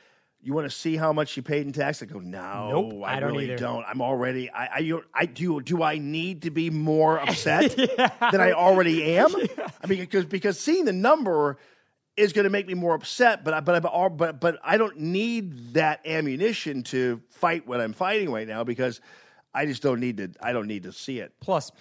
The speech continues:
Speaker 2: payroll taxes. I, I, we have to pay payroll taxes. Those are astronomical. I mean,
Speaker 1: Yeah.
Speaker 2: it, it, it <sighs>
Speaker 1: So, so I, so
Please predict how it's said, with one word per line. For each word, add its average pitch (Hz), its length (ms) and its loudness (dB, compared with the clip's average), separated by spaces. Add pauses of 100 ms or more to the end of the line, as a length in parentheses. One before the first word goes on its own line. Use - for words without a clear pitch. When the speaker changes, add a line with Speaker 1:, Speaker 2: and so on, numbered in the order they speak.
Speaker 2:
payroll 165 560 2
taxes. 190 720 -6
I, 147 280 -4
I, 135 140 -6
we 139 140 -6
have 139 100 -6
to - 80 -20
pay 127 160 -6
payroll 139 420 -6
taxes. 165 520 -8
Those 131 260 -8
are 170 80 -8 (100)
astronomical. 143 1120 -6
I 156 120 -6
mean, 160 160 -4
Speaker 1:
Yeah. - 120 -2 (460)
Speaker 2:
it, 269 260 -10
it, 269 200 -10
it 254 80 -14 (280)
<sighs> 135 460 -12
Speaker 1:
So, 208 260 4
so 208 300 -2
I, 185 220 -2
so 180 360 -4